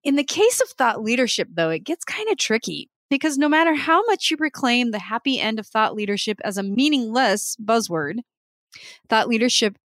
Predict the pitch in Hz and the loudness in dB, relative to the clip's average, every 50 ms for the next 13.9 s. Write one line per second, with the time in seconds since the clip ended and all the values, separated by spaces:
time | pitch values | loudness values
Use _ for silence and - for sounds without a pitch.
0 | _ - 226 214 220 254 269 254 - 269 269 269 269 - - 233 220 214 254 254 | _ -2 2 2 4 4 2 2 2 2 4 4 2 2 2 2 2 2 2 0
1 | - - - 196 202 202 - - 220 208 202 202 202 202 202 202 202 208 196 - | -2 0 0 0 0 0 -2 -4 -4 -2 0 0 0 2 2 0 0 -2 -4 -6
2 | - 202 190 185 180 - 175 175 165 - 175 156 - - 165 - - - - - | -6 -6 -4 -4 -4 -6 -6 -6 -6 -8 -10 -12 -12 -10 -10 -10 -10 -10 -14 -16
3 | - - - - _ _ _ _ _ _ _ _ _ - 254 - 233 277 294 247 | -18 -20 -20 -20 _ _ _ _ _ _ _ _ _ -6 -4 -2 0 2 4 4
4 | 175 156 160 180 - - _ - - - - - _ - 262 269 277 330 403 392 | 2 2 0 -4 -10 -14 _ -20 -20 -20 -20 -16 _ 0 2 4 4 4 4 2
5 | - - 427 381 254 180 170 - - 196 190 208 208 - - 262 269 - 233 226 | 2 2 2 4 4 2 2 0 -2 -2 -2 -2 -2 0 2 2 2 2 2 0
6 | 214 214 208 - - 208 - - - 240 - 254 269 220 226 214 208 233 208 220 | 0 0 0 -2 -4 -6 -6 -6 -6 -6 -4 -4 -6 -6 -6 -4 -2 0 2 2
7 | 269 - - 349 349 320 254 226 214 214 - - - - 185 180 185 180 - - | 0 0 0 0 0 2 2 2 2 2 0 -2 -2 0 0 2 0 0 -2 -2
8 | 180 180 180 180 175 170 - - - 180 156 117 90 85 - - - _ _ _ | -2 -2 -2 -4 -6 -8 -6 -6 -6 -4 -4 -4 -6 -8 -10 -14 -16 _ _ _
9 | _ _ _ _ _ - 269 254 240 277 381 440 - 427 339 262 - 208 185 180 | _ _ _ _ _ -2 0 0 2 2 2 2 2 2 2 2 2 2 2 2
10 | 180 190 - - _ _ _ _ _ - 294 294 359 330 254 240 202 190 196 202 | 2 -2 -6 -12 _ _ _ _ _ 0 2 4 4 4 2 0 0 2 2 2
11 | 196 - 226 190 170 202 - - 208 - - - 247 277 320 349 330 - - 220 | 2 2 2 4 2 2 2 -2 -6 -6 -4 -2 0 2 2 2 0 0 2 2
12 | 214 208 196 - 208 - - 220 202 196 214 220 - - - 277 269 262 - - | 2 2 0 -2 -6 -4 -4 -4 0 0 0 0 0 0 0 2 2 0 0 0
13 | 220 214 226 233 214 - - 196 175 180 - - 175 170 175 175 - | 0 0 2 0 0 0 -2 -4 -4 -6 -4 -4 -2 -2 -2 -2 -4